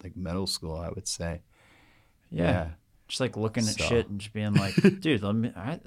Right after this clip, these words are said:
Speaker 2: think I could do that."
Speaker 1: <laughs> Yeah, man. I've lived all over the world, and I don't know. I just, it's, it's there, you know?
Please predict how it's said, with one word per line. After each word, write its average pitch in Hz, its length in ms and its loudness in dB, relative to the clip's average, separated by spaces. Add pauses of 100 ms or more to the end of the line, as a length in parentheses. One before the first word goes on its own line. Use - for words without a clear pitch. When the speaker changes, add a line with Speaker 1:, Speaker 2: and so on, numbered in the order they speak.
Speaker 2:
think 196 160 -6
I 208 40 -4
could 98 220 -6
do 117 240 -2
that." - 200 -14 (100)
Speaker 1:
<laughs> 170 140 4
Yeah, - 300 4
man. 80 400 -4
I've 95 160 0
lived 104 280 4
all 104 280 6
over 104 160 2
the 87 100 0
world, 90 420 0
and 82 240 -4 (1160)
I 98 120 2
don't 98 160 4
know. 104 240 4
I 85 140 -2
just, 82 420 -6 (520)
it's, - 220 -4
it's 87 220 -6
there, 90 380 0
you 87 180 -4
know? 87 300 -4